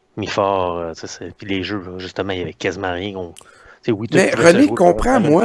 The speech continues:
Speaker 1: avait
Speaker 2: j'ai pas de misère à voir une belle femme dans un kiosque, puis c'est correct, c'est agréable, puis tout ça, mais là, c'était comme accessoire, là.
Speaker 1: Ouais, mais c'est ça, c'était abusif, là, c'était rendu que c'est, c'est,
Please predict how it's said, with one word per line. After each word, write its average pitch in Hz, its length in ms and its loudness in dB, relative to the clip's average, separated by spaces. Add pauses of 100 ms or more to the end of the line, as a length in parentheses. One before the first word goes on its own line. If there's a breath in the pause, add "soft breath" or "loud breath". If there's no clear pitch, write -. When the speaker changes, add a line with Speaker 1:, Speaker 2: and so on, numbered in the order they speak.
(140)
Speaker 1:
avait - 200 -6
Speaker 2:
j'ai 117 160 -2
pas 233 160 4
de 269 60 -2
misère 135 320 -2
à - 20 -8
voir 101 240 -10
une 98 140 -10
belle 101 200 -10
femme 120 300 -8
dans 95 160 -10
un 98 80 -12
kiosque, 104 420 -12
puis - 100 -14
c'est - 140 -10
correct, 101 460 -12
c'est 123 80 -10
agréable, 98 460 -12
puis - 80 -20
tout - 200 -10
ça, 131 60 -12 (320 soft breath)
mais 110 180 -8
là, 139 220 -4
c'était 160 340 -6
comme 120 320 -8 (120)
accessoire, 98 760 -8
là. - 80 -20 (260)
Speaker 1:
Ouais, 147 160 -6
mais 110 80 -8
c'est 117 160 -6
ça, 123 160 -8
c'était - 160 -6
abusif, 95 540 -10
là, 90 100 -12
c'était 87 260 -12
rendu 92 340 -12
que 87 200 -8
c'est, 98 300 -4
c'est, 90 260 -6